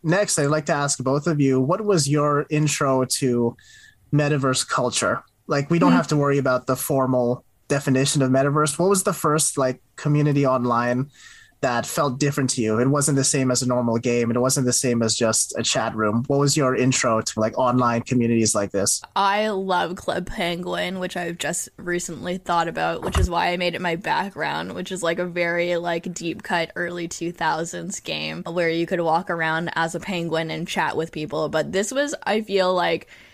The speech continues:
Speaker 2: it, this was, like, in my M S N days. And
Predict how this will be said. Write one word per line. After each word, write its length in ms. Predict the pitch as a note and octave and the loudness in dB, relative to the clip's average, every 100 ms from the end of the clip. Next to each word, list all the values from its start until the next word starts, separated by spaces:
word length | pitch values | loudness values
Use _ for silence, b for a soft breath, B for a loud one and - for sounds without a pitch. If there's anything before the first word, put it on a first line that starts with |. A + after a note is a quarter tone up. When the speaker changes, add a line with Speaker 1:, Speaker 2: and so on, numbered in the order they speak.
| B _ - | B _ -8
Speaker 2:
it, 180 | F#3+ | -4
this 160 | G#3+ A3+ | -2 0
was, 140 | B3+ | 0
like, 140 | A#3+ G#3 | 0 -2
in 160 | G3+ | -2
my 160 | G3 F3+ | -2 -2
M 160 | - F3 | -2 -2
S 200 | F3 - | -2 -2
N 180 | D#3+ D#3 | -4 -4
days. 340 | - F2 F3 - | -8 -8 -8 -4
And 400 | F#3 F3 E3+ | -2 -2 -4